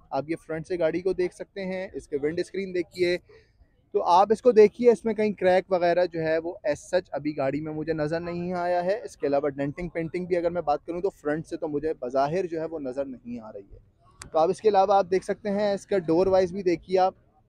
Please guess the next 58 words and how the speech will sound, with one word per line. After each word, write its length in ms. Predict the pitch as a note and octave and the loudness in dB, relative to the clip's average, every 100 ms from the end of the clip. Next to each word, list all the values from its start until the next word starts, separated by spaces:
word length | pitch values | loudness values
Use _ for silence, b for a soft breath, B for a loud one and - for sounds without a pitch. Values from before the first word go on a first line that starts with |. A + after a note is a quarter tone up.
| _ C3+ | _ 0
ये 180 | E3 | 2
जो 120 | E3+ F#3+ | 4 4
है 100 | G3 | 4
नाज़रीन 440 | E3+ D#3+ G#3 D3+ | 2 0 -2 2
left 220 | E3 F#3+ | 4 4
side 220 | - G3 | 4 2
वाले 240 | F3+ F#3 F#3 | 4 2 2
doors 320 | D#3+ F3 F3 | 4 2 2
हैं, 120 | F#3+ F#3 | -2 -6
front 360 | - E3+ F#3+ G3+ | -2 0 0 0
और 180 | F3+ E3+ | 0 0
back 320 | C#3+ D3+ F#3 | 4 2 4
door 220 | D#3+ G3 F3+ | 4 4 2
है। 160 | F#3 - | -2 -6
इसके 200 | - D#3+ | -10 -4
अलावा 240 | D3+ D#3 | -2 0
आप 60 | D#3 | -2
इसके 200 | D3+ F3 | -6 -10
pillar 300 | - D3 E3 | -4 0 2
वगैरह 280 | F3+ F3+ F#3 | 4 4 4
देख 200 | F3 F3 | 2 -2
सकते 260 | - F#3 G3 | -4 -10 -6
हैं। 160 | F#3+ G3+ | -6 -6
और 220 | - E3 | -4 -2
rooftop 480 | D3 G3+ - G#3 G3 | 0 0 2 2 2
की 100 | A3 | 0
बात 220 | G3 G3 - | -2 -2 -2
करूँ 220 | G3+ A#3+ b b b F#3+ | -6 -6 b b b 8
तो 280 | G#3+ A#3+ G#3+ | 12 12 10
इसमें 260 | G3 A3 | 2 0
एक 80 | A3 | -4
सबसे 300 | - G#3+ - | -2 -4 0
अच्छा 240 | A3 - A#3 | -2 0 -4
feature 320 | G#3 G3+ A3 | -2 -2 0
जो 100 | G3 | 2
है 60 | A3+ | 4
वो 100 | A3+ | 2
sunroof 520 | - G3 G3 G3+ - | 0 -2 0 -2 0
वाला 180 | F3 F3+ | 0 0
है, 80 | G3+ | 0
जो 100 | F#3 | -2
कि 120 | F#3+ | -2
लोग 220 | E3+ F3+ E3 | -2 -2 -2
बहुत 180 | E3 - | -4 -4
पसंद 260 | D#3+ F3+ G3+ | -10 -10 -8
करते 240 | G3+ - | -8 -6
हैं। 60 | A#3+ _ _ _ - | -8 _ _ _ 6
और 200 | F#3 A#3 | 8 8
गाड़ी 280 | F#3 F#3 G3 | 6 4 4
की 120 | G#3 | 0
छत 220 | - G3 G3 | -2 -2 0
वगैरह 220 | F#3+ G3+ F#3+ | 2 4 4
देखिए 280 | F#3 G#3 G#3 | 4 2 0
तो 120 | G3+ | 0
रंग 220 | E3 F3+ | 0 0
वगैरह 260 | E3+ E3+ F3 | -2 -2 0
गाड़ी 220 | D#3 D3 | -2 -2
का 220 | D3+ E3 | -4 -4